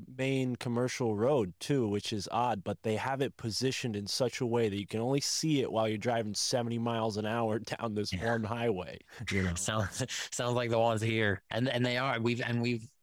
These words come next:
Speaker 2: gifted them, and meaning, you know, we we do our thing. You can, if anyone needs to know what that term means, you can go on my website, but we've gifted them and they are a pain. It's a lot of work,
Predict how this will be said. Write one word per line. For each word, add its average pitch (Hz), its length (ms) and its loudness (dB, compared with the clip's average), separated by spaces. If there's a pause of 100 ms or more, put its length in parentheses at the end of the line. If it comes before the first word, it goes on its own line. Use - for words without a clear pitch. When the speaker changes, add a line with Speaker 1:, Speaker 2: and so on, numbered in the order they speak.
(200)
Speaker 2:
gifted 90 560 0
them, 87 400 4
and 101 400 0
meaning, 98 360 2
you 95 100 2
know, 90 140 2
we 95 240 0 (440)
we 90 100 2
do 87 200 2
our 98 140 2
thing. 101 260 0
You 87 140 -2
can, 90 240 -4
if 95 180 -2
anyone 101 380 2
needs 98 220 0
to 104 60 -4
know 98 120 2
what 95 140 0
that 95 180 -4
term 104 260 0
means, 95 320 2
you 92 60 -2
can 92 120 -2
go 90 240 -2 (160)
on 92 160 -2
my 90 100 0
website, 92 460 0
but 95 180 2
we've 98 240 0
gifted 110 460 -4
them 87 280 -2 (440)
and 104 140 2
they 101 120 0
are 107 180 2
a 101 60 0
pain. 87 520 -2
It's - 360 -6 (400)
a 98 100 4
lot 95 260 6
of 107 60 4
work, 113 420 2